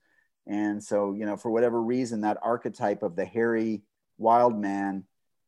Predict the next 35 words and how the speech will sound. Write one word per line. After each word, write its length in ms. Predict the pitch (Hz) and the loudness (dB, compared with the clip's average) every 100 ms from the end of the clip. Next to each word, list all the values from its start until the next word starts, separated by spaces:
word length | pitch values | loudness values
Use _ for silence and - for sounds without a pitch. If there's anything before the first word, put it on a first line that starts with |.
| _ | _
has 140 | 101 92 | -10 -6
been 160 | 104 | -6
passed 380 | 104 120 117 - | 0 0 0 -2
down 280 | 110 110 110 | -4 -2 -4
from 200 | - 101 | -8 -6
generation 480 | 110 107 107 - 98 | -4 -2 -4 -6 -10
to 60 | |
generation. 640 | 92 104 104 120 139 123 110 | -8 -6 -2 -2 -2 -6 -6
And 100 | 107 | -8
it's 120 | - | -6
something 300 | 151 151 156 | -6 -6 -6
that 160 | 135 | -6
we 140 | 135 123 | -4 -4
need, 480 | 117 135 139 87 76 | -4 -4 -4 -6 -8
you 120 | 90 | -10
know, 160 | 92 98 | -8 -6
there's 180 | 104 92 | -6 -8
a 60 | |
sociological, 1120 | - 123 120 - 107 104 110 110 110 101 92 _ _ _ _ _ _ _ _ | -6 -4 -4 -2 0 2 0 -2 -4 -4 -6 _ _ _ _ _ _ _ _
there's 160 | 107 98 | -8 -4
a 60 | 107 | -2
real, 440 | 120 123 117 110 - | 0 -2 -2 -6 -8
you 120 | 113 | -8
know, 120 | 104 | -6
need 380 | 101 107 131 135 | -6 -4 -4 -4
for 140 | - 101 | -4 -4
this 180 | 101 - | -4 -2
archetype 720 | 120 123 113 - 98 92 87 _ _ _ _ _ _ _ - | 0 0 -4 -6 -4 -2 -4 _ _ _ _ _ _ _ -8
in 180 | 113 | -6
our 240 | 104 107 104 | -2 -2 -2
reality 600 | 101 101 107 113 92 85 | 0 2 4 4 2 -6
for 180 | - 87 | -8 -4
whatever 360 | 95 95 87 | -2 -2 -4
reason. 460 | 90 98 98 87 | -6 -6 -6 -8
It, 120 | 85 | -8